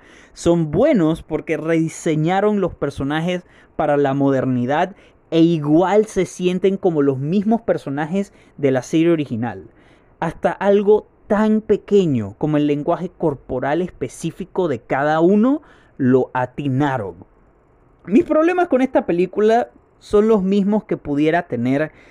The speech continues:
con películas basadas en series. Se siente como un episodio extendido. Los guionistas de la serie original no supieron adaptarse completamente al formato de película.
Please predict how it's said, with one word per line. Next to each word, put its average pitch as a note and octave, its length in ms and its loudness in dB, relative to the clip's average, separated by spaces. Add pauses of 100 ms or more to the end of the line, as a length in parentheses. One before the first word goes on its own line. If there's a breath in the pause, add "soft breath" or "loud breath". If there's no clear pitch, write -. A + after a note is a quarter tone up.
(220 soft breath)
con F3 180 0
películas F#3+ 520 0
basadas D3+ 460 -2
en C3+ 160 -2
series. G#2 560 -6 (840)
Se - 180 -6
siente F#3+ 540 0
como D3 360 2
un E3 340 4
episodio C#3 720 0
extendido. A#2+ 880 -2 (460 soft breath)
Los F#3 200 2
guionistas A#3+ 600 2
de A3+ 100 4
la F3 100 2
serie G3+ 300 2
original E3+ 600 2
no F3+ 220 0
supieron F#3 540 -2
adaptarse C3+ 680 -2
completamente B2+ 920 0
al C3 160 -2
formato B2+ 460 -2
de C3 80 -4
película. C3+ 640 -2